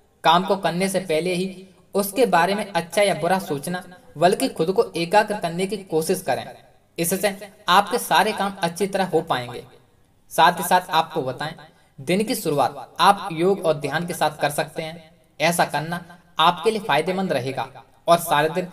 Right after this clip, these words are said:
आप में ऊर्जा रहेगी। दीर्घ अवधि में निवेश करने से आपको बचना चाहिए और अपने दोस्तों के साथ बाहर जाकर कुछ खुशी के पल बिताने चाहिए। किसी ऐसे के साथ परस्पर संवाद की कमी,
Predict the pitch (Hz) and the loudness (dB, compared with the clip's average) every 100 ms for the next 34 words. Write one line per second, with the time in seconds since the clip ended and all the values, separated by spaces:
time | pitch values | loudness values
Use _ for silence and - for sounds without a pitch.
0 | - - - 156 175 196 185 165 170 151 | -16 -12 2 4 4 0 -2 -2 2 2
1 | 139 147 170 - - - _ - 143 220 | 2 -2 -6 -10 -20 -20 _ -6 4 4
2 | 196 160 156 175 196 170 147 185 190 165 | 4 0 0 0 -2 -2 -2 -2 -2 -6
3 | 165 180 180 - 156 - 147 143 139 165 | -2 -2 -4 0 -2 0 -2 -2 -2 -6
4 | 160 156 170 175 - - _ 170 202 240 | -2 -4 -4 -8 -14 -20 _ 4 6 6
5 | 180 175 185 147 156 156 180 165 135 117 | 2 0 -2 0 -2 -2 -4 -4 -4 -6
6 | - 110 - 139 147 190 165 151 151 175 | -6 -14 -6 -2 4 4 6 2 2 0
7 | - - _ - 233 - 160 147 196 202 | -6 -18 _ 0 0 2 -4 -2 -2 0
8 | 202 190 147 151 170 175 147 131 120 - | -2 -2 -2 -2 -2 0 -2 -2 -8 -16
9 | - _ _ - 196 233 202 165 170 220 | -20 _ _ -2 0 0 0 0 4 4
10 | 208 156 151 127 135 127 - 175 190 220 | 2 0 2 0 -2 -12 2 2 4 -2
11 | 208 160 156 175 185 170 156 160 | 0 -2 2 2 2 -4 -4 -4